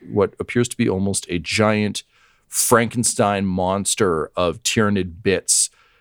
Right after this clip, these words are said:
Uh, for those of us who've had the pleasure of actually fucking around with Warhammer models, it's a little bit like that one kid who, like, shows up at a tournament being like,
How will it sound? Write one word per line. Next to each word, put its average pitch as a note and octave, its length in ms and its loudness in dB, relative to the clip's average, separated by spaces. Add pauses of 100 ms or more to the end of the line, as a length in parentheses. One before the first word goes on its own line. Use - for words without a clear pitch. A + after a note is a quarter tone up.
(220)
Uh, F2 220 4
for - 100 -6
those A#2+ 180 4
of A2 80 0
us A2+ 140 4
who've G#2+ 120 -4
had G#2+ 120 0
the F#2 60 -6
pleasure G#2 480 0
of F2 80 -2
actually F2 380 0
fucking - 320 -2
around F2+ 340 -2
with E2+ 160 -10
Warhammer G#2 420 2
models, F2 460 -2 (500)
it's A#2+ 200 4
a B2+ 40 6
little C#3 240 2
bit C#3+ 180 2
like B2 240 4
that G#2+ 200 2
one G#2+ 320 0
kid G#2+ 260 -2
who, A2 100 -2
like, G2 180 0
shows G#2 240 0
up A2 120 -4
at G2+ 60 2
a G2+ 40 0
tournament G2+ 460 0
being F#2 180 -2
like, E2 300 -4